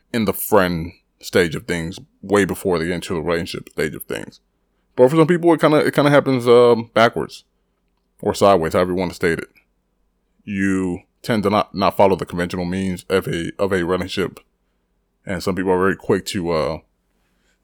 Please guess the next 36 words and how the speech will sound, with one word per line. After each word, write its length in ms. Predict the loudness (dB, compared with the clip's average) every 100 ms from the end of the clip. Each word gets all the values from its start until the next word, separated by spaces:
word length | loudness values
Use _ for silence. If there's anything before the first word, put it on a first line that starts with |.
| -14
to 60 | -6
just 300 | -6 -6 -2
get, 240 | -2 0
get 160 | 2 6
right 180 | 6 6
to 200 | 2 0
it. 120 | -2 _ _ _ _ _ _ _
And 560 | -4 0 0 0 -4 -12 _ _ _ _ _ _ _ -8
depending 300 | 0 4 4
on 60 | 2
who 80 | 2
you 140 | 4
are, 180 | 4 4
that 120 | 4
could 120 | 6
work. 300 | 4 4 0 _
That 120 | -2 2
could 100 | 2
work 120 | 2
for 100 | 0
you. 180 | -2 -4 _ _ _ _ _ -4
Maybe, 340 | -2 0 -2
maybe 260 | 0 0 0
having 220 | 0 0 2
that 140 | 0
core 280 | 2 4 4
relationship 600 | 4 0 -2 -2 -2 -4 -16 -16 -16 _ -14
does 500 | -6 4 8 8 4
lead 300 | -2 -4 -6
to 120 | -4 -4
a 40 |
stronger 280 | 0 0 2
friendship 360 | 0 0 0
in 60 | -4
the 120 | -2
end. 240 | 0 0